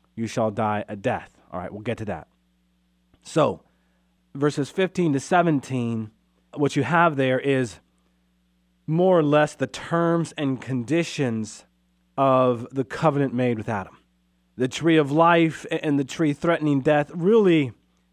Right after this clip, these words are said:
as the biblical commentaries speak to it, uh, represent the twin sanctions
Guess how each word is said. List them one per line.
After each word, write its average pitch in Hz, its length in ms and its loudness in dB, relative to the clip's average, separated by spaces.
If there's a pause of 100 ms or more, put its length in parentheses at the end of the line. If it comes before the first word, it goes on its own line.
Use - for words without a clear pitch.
as 143 320 2
the 127 80 -2
biblical 139 380 0
commentaries 135 880 -2
speak - 460 -8
to 135 180 -2
it, 123 320 -2 (320)
uh, 127 160 0
represent 147 600 2
the 151 80 0
twin 196 500 0
sanctions 156 760 -2